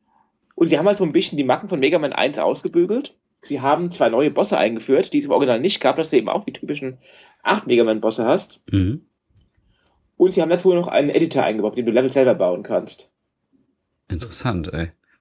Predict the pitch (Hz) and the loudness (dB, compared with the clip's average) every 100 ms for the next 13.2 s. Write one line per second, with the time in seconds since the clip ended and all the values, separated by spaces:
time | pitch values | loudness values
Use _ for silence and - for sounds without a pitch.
0 | _ _ _ _ - - 202 233 180 - | _ _ _ _ -8 -2 0 2 2 2
1 | 175 185 185 190 170 131 214 202 131 117 | 0 0 0 0 0 -2 -2 -2 2 0
2 | 123 143 175 151 120 123 120 117 - 127 | 2 -2 -2 -4 -4 0 4 2 0 -4
3 | 95 107 170 233 - - - - 123 180 | 0 2 2 0 -6 -8 -6 2 2 2
4 | 117 - 113 95 143 143 143 143 - 165 | -2 -2 0 2 0 -2 -2 -2 2 2
5 | 156 165 156 - - - 160 156 156 160 | 2 0 -2 -4 -8 0 0 0 0 -4
6 | 160 147 143 160 127 - 147 147 131 147 | -2 0 0 0 -2 0 0 2 0 0
7 | 120 110 120 170 - 160 156 131 143 151 | 0 2 2 2 0 0 -2 -4 0 0
8 | 151 - 160 151 151 160 156 160 180 180 | 0 0 0 2 0 -2 -6 -6 -8 -14
9 | _ _ _ _ _ _ _ - 131 202 | _ _ _ _ _ _ _ 2 4 6
10 | 160 123 151 131 135 175 175 - 160 175 | 4 0 0 0 0 -2 -4 0 0 2
11 | 135 131 147 143 135 - 113 139 175 202 | 0 0 -8 -6 -8 -6 0 2 2 2
12 | 127 117 120 - 120 123 110 - 165 180 | 2 4 2 -2 -6 -6 -2 -4 -4 -4
13 | 185 | -4